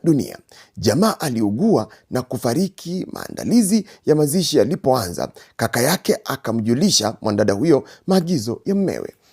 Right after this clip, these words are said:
Kaka anakuja anamwambia, "Eh, eh, in-law, eh, baba nani ama ndugu yangu, eh, alisema we akiaga dunia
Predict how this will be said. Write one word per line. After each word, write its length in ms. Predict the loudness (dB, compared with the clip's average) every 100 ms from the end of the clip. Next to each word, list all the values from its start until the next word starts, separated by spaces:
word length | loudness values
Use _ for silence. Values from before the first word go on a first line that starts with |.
| -6
Kaka 220 | -4 0
anakuja 300 | -2 -2 -2
anamwambia, 420 | 0 0 0 0 0
"Eh, 120 | -2 _ _ _ -4
eh, 200 | -2 0
in-law, 320 | 0 0 -2 -6 _ _ _ _ -4
eh, 840 | 0 0 0 -2 -4 -8 -12 -6
baba 260 | -2 0 2
nani 400 | 2 2 0 -2
ama 180 | -4 -4
ndugu 220 | -2 0
yangu, 360 | 0 -2 -4 -12 _ _ _ -10
eh, 80 | -6
alisema 520 | -4 0 0 0 -4 -10 _ _ -4
we 180 | -2 0
akiaga 400 | -4 0 2 2
dunia 360 | 0 0 -2